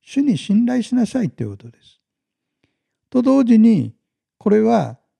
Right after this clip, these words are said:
馬を得ようとすると、エジプトと親しくなる必要があるという、こういう危険性があるわけですね。どうしてかっていうと、馬っていうのは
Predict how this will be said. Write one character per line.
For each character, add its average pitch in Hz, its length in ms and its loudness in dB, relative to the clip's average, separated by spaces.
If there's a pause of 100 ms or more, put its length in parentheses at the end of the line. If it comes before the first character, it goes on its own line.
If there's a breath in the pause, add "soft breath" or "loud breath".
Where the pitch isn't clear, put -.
(140)
馬 262 340 2
を 180 180 2
得 165 120 -4
よ 190 240 2
う 156 40 -6
と 135 160 -4
す - 180 -10
る 120 140 -2
と、 170 380 -4 (420)
エ 190 120 2
ジ 226 160 -2
プ - 120 -16
ト 220 160 0
と 202 300 -4
親 - 300 -2
し - 120 -10
く 175 120 -2
な 151 140 2
る 127 80 -2
必 - 240 -10
要 117 120 -4
が 110 120 -8
あ 107 40 -10
る 104 220 -16
と - 80 -14
い 127 60 -12
う、 117 40 -14
こ 240 200 -2
う 240 80 0
い - 20 0
う 196 60 -2
危 - 100 -20
険 180 240 -2
性 151 180 -4
が 143 100 -2
あ 131 40 -6
る 110 80 -8
わ 101 100 -14
け 117 140 -20
で 110 100 -20
す - 140 -14
ね。 165 240 -6 (520)
ど 226 120 2
う 247 40 4
し - 60 -8
て - 60 -20
か 233 80 -2
っ 165 40 0
て - 200 -6
い - 20 0
う 123 60 -2
と、 160 320 -4 (580)
馬 262 220 4
っ 220 40 -4
て - 240 -6
い 147 40 2
う - 20 2
の 185 100 2
は 170 260 -2